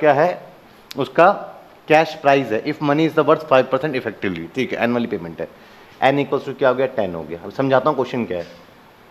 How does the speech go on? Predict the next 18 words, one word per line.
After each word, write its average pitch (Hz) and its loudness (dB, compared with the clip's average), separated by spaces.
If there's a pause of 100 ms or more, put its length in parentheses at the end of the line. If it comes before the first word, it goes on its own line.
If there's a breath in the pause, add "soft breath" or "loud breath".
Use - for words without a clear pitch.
(280)
एन 117 0 (1300)
पी 139 -6 (160)
equals 131 -4
to 135 -6
six 123 -8
lakh 101 -2
rupees 90 -12
हो 82 -14
गया, 80 -14 (2750 soft breath)
I 120 6 (100)
equals 120 -6 (100)
to 139 -6 (560)
zero 110 -2
point 120 -2 (100)
zero 104 -4 (120)
five 87 -4
हो 80 -10
गया। 78 -16